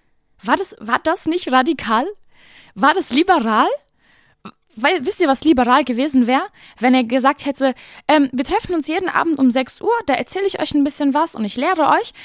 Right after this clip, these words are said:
Den Rest des Tages könnt ihr machen, was ihr wollt. Ihr könnt eurem Fischen nachgehen, ihr könnt bei euren Familien bleiben und, und, und.“ Das wär liberal gewesen. Nein, was hat er ihnen gesagt? „Lass alles stehen und liegen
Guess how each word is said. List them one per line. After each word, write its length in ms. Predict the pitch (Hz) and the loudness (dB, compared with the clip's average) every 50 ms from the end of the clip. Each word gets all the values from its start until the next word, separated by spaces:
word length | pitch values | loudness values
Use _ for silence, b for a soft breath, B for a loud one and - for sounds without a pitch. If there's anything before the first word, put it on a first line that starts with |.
| B B | B B
Den 140 | 285 302 370 | 0 0 0
Rest 120 | 392 - | 0 -2
des 120 | 330 - | -4 -4
Tages 280 | - 311 285 277 269 - | 0 0 0 0 0 -2
könnt 140 | - 262 240 | -2 0 2
ihr 80 | 247 | 2
machen, 160 | 240 226 226 220 | 2 0 0 -2
was 140 | 196 180 | -4 -4
ihr 80 | 208 240 | -4 0
wollt. 180 | 339 359 359 269 | 0 0 0 -2
Ihr 80 | 240 | -4
könnt 220 | - - 240 226 - | -4 -4 -4 -2 -2
eurem 180 | 214 208 214 | -2 -4 -4
Fischen 340 | - - 320 311 - 269 262 | -4 -6 -6 -4 2 4 4
nachgehen, 460 | 254 240 240 233 - - 247 247 233 | 4 4 4 2 0 0 0 2 2
ihr 60 | 208 | 0
könnt 180 | - - 214 185 | 0 -4 -6 -4
bei 100 | 196 190 | -4 -4
euren 200 | - 185 196 185 | -4 -4 -4 -4
Familien 420 | - 214 247 262 262 220 226 214 | -2 2 2 4 4 2 0 -2
bleiben 300 | 190 202 196 196 196 190 | -2 0 0 0 0 0
und, 180 | - - 214 196 | -2 -2 -4 -2
und, 100 | 190 180 | -2 -4
und.“ 140 | 165 147 b b b b b b | -6 -8 b b b b b b
Das 200 | - 226 - - | -4 -4 -4 -4
wär 80 | 196 185 | -4 -4
liberal 400 | 180 190 175 170 156 160 160 160 | -4 -6 -8 -8 -8 -8 -10 -10
gewesen. 400 | - 156 151 151 156 156 147 _ b b | -10 -10 -10 -10 -10 -12 -14 _ b b
Nein, 180 | b 240 262 247 | b 2 4 4
was 120 | 247 - | 2 0
hat 140 | 247 240 - | -2 -4 -4
er 60 | 226 | -2
ihnen 160 | - 240 233 226 | -2 0 0 0
gesagt? 320 | 220 196 233 254 254 - - b b b b b b | 0 0 -2 -2 -4 -6 -12 b b b b b b
„Lass 260 | 175 175 165 - - _ - | -6 -6 -6 -8 -10 _ -4
alles 400 | 196 196 208 247 277 294 - - | -2 -2 0 0 -2 -2 -4 -6
stehen 340 | - - - 233 202 190 185 | -8 -6 -4 -2 -2 -2 -2
und 180 | 208 180 175 160 | -4 -6 -6 -4
liegen 380 | 175 180 175 160 180 190 185 | -4 -4 -4 -2 -4 -4 -6